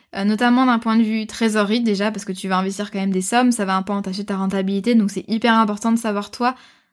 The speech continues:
à quel moment ça peut te rapporter, court terme, long terme, moyen terme.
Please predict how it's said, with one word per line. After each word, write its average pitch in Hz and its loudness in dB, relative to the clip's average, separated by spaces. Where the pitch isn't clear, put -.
à 208 -6
quel 233 2
moment 240 6
ça 226 -4
peut 208 -6
te - -14
rapporter, 208 -6
court - -14
terme, 220 0
long 214 -2
terme, 208 -2
moyen 196 -2
terme. 247 -4